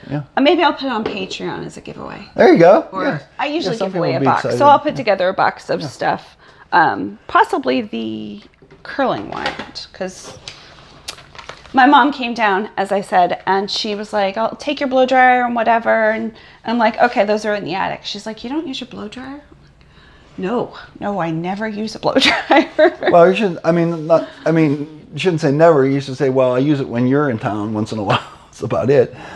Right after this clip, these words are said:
Speaker 1: Like, if we went out to eat, like, the other night when you came to hear the, hear the jam session, did you use your blow dryer?
Speaker 2: Oh, I think I did use the blow dryer.
Speaker 1: Yeah,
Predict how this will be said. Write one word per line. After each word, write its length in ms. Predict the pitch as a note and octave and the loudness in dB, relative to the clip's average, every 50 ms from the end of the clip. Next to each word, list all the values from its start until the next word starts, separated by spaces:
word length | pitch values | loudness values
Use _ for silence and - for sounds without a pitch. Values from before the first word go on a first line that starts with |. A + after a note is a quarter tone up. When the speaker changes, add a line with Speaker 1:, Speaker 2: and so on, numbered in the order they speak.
| - - - | -10 0 2
Speaker 1:
Like, 140 | F#3 F3 E3+ | 4 4 4
if 80 | E3+ | 4
we 120 | F3 F#3+ F3+ | 4 4 6
went 160 | F3 F3 E3+ | 6 6 8
out 160 | E3 D#3+ D#3+ | 6 6 4
to 100 | - - | 2 -6
eat, 220 | - C#3+ D3+ D#3+ D#3+ | -2 2 2 2 4
like, 200 | C3+ C#3 C3+ C3+ | 2 0 0 0
the 180 | - D#3 E3 E3+ | -4 2 4 4
other 180 | E3+ F3 E3+ | 4 4 2
night 260 | E3 D#3+ D3+ D3+ B2 A2 | 0 0 -2 -2 -4 -8
when 180 | C3 C3 C3+ C#3 | -8 -6 -4 -4
you 80 | C#3 | -4
came 320 | C3+ - D3+ C#3 C3+ C3 C3 | -4 -4 -4 -4 -2 -4 -4
to 60 | B2+ | -6
hear 220 | B2+ B2+ C3 B2+ B2 | -6 -6 -2 -2 -2
the, 160 | A#2+ A2+ B2 B2+ - - - | -2 -4 -6 -8 -14 -12 -8
hear 380 | B2+ C3 A#2+ A#2 A2+ A#2 - _ _ _ | -4 -2 -2 -2 -2 -4 -8 _ _ _
the 260 | - A2 G#2 G#2+ G#2+ G#2+ | -12 -10 -4 -2 -2 0
jam 300 | A2 B2 B2+ B2 A#2 A2+ | 0 2 2 2 2 0
session, 440 | - D#2 E2+ - - G2 G#2 G#2+ - - - - - - | -2 -4 -2 -2 -2 -2 -4 -6 -8 -12 -20 -20 -10 -2
did 120 | - A#2+ A#2 | 0 2 2
you 100 | A#2+ B2+ | 4 4
use 180 | C3+ C3+ B2 | 4 4 4
your 120 | B2 B2 A2+ | 2 0 2
blow 200 | A2+ A#2+ A#2 A#2+ | 4 4 4 4
dryer? 480 | A#2+ B2+ A#2+ A#2+ B2 B2+ C3+ D3 C3+ - - | 6 6 6 6 6 4 2 0 -4 -8 -8
Speaker 2:
Oh, 160 | A#3 C4 C#4+ | -4 -4 -2
I 120 | C4+ A3+ | -2 -4
think 220 | A3 A#3 - - C#4 | -6 -10 -12 -8 -10
I 60 | C#4 | -8
did 240 | C4+ C4 C4 C4+ - | -8 -8 -12 -10 -10
use 160 | F#4+ G#4 G4+ - | -12 -12 -12 -12
the 80 | C4 | -16
blow 240 | - - - G#3+ F#3+ | -16 -16 -18 -18 -16
dryer. 420 | - - - - - - - - - - _ _ - | -16 -18 -18 -18 -18 -18 -18 -20 -20 -20 _ _ -6
Speaker 1:
Yeah, 200 | D3 B2 G2+ G#2+ | -4 -4 -4 -4